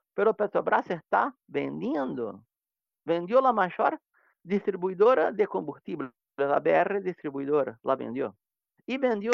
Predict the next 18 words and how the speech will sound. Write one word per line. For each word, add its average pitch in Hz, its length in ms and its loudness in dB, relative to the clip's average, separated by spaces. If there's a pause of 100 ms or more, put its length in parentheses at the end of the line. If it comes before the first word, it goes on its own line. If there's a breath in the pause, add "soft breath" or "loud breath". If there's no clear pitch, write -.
la 247 100 6
mayor 226 480 0 (240)
refinería 220 840 0
de 214 140 2
Noreste, 165 520 0
que - 120 -16
se - 100 -12
quedaba 170 300 0
en 151 100 -6
Bahía, 139 540 -4 (480)
la 147 200 4
R 165 300 2
N 143 160 -4
L 131 220 -2
A 214 60 4
M, 143 160 -4 (960)
Ranulfo 120 1400 -2 (380)
Alves. - 440 0